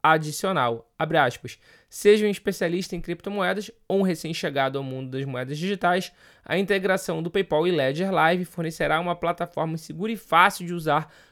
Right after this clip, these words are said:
para comprar criptomoedas." Fecha aspas. Essa declaração foi do Pascal Gauthier, que é o C E O da Ledger. Ledger essa que, vale ressaltar, ainda pretende lançar aquele recurso Ledger Recover,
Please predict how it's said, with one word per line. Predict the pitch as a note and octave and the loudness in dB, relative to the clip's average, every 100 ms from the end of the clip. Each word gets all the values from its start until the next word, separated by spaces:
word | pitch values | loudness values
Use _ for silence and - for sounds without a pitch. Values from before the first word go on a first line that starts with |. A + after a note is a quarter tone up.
| _ | _
para | D#3+ E3 E3+ | 4 6 4
comprar | F#3+ F3+ C#3+ D3 | -4 0 0 0
criptomoedas." | - D3+ - G3 D3 A#2+ B2 - | -6 -10 -6 0 0 0 -4 -6
Fecha | C3 C3 E3 | -6 2 4
aspas. | B2+ - - | 4 0 -8
Essa | C3 C3+ | -8 -6
declaração | D3 E3+ E3+ - F#3 | -2 0 0 -2 -6
foi | F#3 E3+ | -6 -6
do | E3 | -4
Pascal | D3 - C#3+ | -4 -4 -4
Gauthier, | D3 E3 E3+ A3 G3+ G#3 - - _ _ | -2 -4 -4 0 2 0 -6 -20 _ _
que | - | 2
é | G3 | 2
o | F#3 | 0
C | - A3+ | -4 -2
E | F#3+ | 0
O | F3+ | 0
da | F#3 F#3+ | 2 2
Ledger. | D3+ D#3 B2 A#2 - - - - | 4 2 0 -8 -14 -16 -14 -8
Ledger | C3+ E3 E3 G3 E3 | 0 0 2 2 2
essa | E3+ G3 A3 | 0 -2 -6
que, | E3+ | -10
vale | C3 D3 F3 F#3 | 0 4 6 4
ressaltar, | E3+ - F3+ - D3+ F3 - _ _ _ | 0 -2 -6 0 0 0 -6 _ _ _
ainda | - D3+ F3 A#3+ B3+ | 0 2 2 0 0
pretende | B3 A#3 G3+ G3+ G3 | 0 -2 -2 -4 -4
lançar | G3 F#3+ E3 F3 F3+ | -4 -2 0 2 0
aquele | D#3+ E3 D#3+ | -6 -2 -2
recurso | F3 E3+ G3 G3 - C#3 | -2 -2 -2 -4 -4 -4
Ledger | C#3+ D#3 D3 | 0 0 0
Recover, | F#3 G#3 F3+ F#3+ G3+ | -4 -2 0 2 0